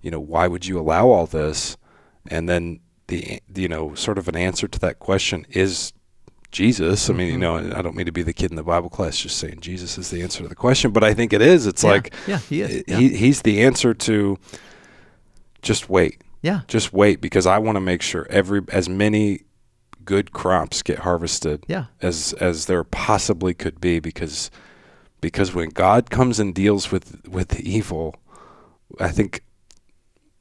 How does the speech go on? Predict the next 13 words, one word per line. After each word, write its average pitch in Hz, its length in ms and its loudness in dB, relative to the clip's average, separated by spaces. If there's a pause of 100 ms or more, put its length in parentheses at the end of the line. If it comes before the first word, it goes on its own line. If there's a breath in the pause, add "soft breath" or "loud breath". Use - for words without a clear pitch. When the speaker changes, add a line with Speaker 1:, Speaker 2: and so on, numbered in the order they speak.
(680)
Speaker 1:
in, 101 120 -2
in, 104 200 -2
in 101 200 -2
a 90 120 2
judgmental 95 720 -2
way, 78 420 -2
that, 113 240 2
that's 117 200 2
going 131 240 6
to 101 60 4
be 92 180 4
a 85 40 4
disaster. 78 760 -2